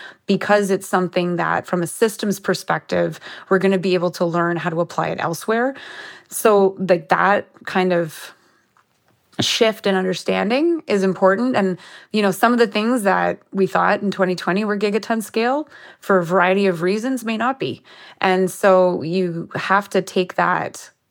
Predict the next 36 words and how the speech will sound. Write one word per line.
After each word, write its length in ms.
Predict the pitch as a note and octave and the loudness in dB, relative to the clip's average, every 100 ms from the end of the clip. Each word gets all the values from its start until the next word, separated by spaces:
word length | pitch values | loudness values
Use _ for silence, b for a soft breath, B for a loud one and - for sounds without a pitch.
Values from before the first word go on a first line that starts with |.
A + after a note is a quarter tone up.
| - | -4
that 260 | - D#3+ - | -2 -2 0
bet. 400 | F3 D#3+ - - | 0 0 -4 -10
You 100 | E3 | -4
have 160 | E3+ F3 | -2 -2
to 100 | D#3+ | -4
try 600 | D#3+ - E3+ F3 E3+ F3+ | -4 -2 0 2 0 -2
first 500 | - - F3+ A#3 B3+ | -4 -2 0 0 -2
to 40 | G3 | 0
get 220 | F#3 F#3 | 2 2
more 320 | F#3 F3+ F3 | 0 0 -2
information 640 | E3+ E3+ D#3+ E3 F3 - G#3+ | -2 -4 -4 -4 -4 -2 -2
in 100 | F3+ | 0
order 300 | F3+ F3 F3 | 0 0 -2
to 160 | E3+ | -2
actually 640 | D3+ D#3 - F3+ E3 D3+ B B B B | -2 -2 -4 -4 -4 -6 B B B B
determine 540 | F#3+ - F#3+ F#3+ F3+ - | -2 2 2 2 0 -2
if 200 | E3+ - | -6 -2
that, 360 | - F#3+ - _ _ _ _ - | 0 0 -2 _ _ _ _ -4
that 340 | E3+ C#3 - | -2 -2 -8
scale 460 | - - F#3 F3+ F3+ | -16 -2 2 4 2
up 180 | F3+ - | -2 -4
plan 560 | - F#3 E3 F3 D#3 - | -2 -2 -2 -4 -8 -2
is 220 | F#3+ F3 | 0 2
actually 480 | F3+ E3+ - F3+ E3+ | -2 -2 -4 -2 -2
feasible. 640 | - F3+ F3 G#3+ C4+ E4+ B B B B B | -4 -4 -2 0 0 -2 B B B B B
And 160 | G3 F#3+ | 2 2
I, 80 | - | 4
I 140 | F#3+ | 2
think 220 | F#3 E4 | 2 2
that's 180 | B3+ F3 | 2 2
true 160 | - G3 | 2 -2
for 200 | - - | 0 0
a 60 | |
lot 200 | F3 - | 2 4
of 80 | G3 | 2
these. 400 | - - - - | 0 -4 -8 -14